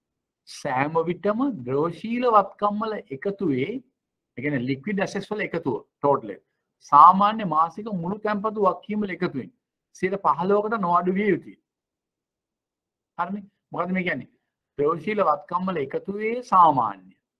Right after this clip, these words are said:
ද්‍රව්‍යශීලවත්කම් එකතු කරාම ඒකේ ඇවරේජ් එක මාසික මුළු තැන්පතු වගකීම් වල,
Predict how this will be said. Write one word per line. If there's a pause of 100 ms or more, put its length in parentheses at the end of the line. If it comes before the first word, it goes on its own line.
(400)
ද්‍රව්‍යශීලවත්කම්
එකතු
කරාම (400)
ඒකේ
ඇවරේජ්
එක
මාසික
මුළු
තැන්පතු
වගකීම්
වල,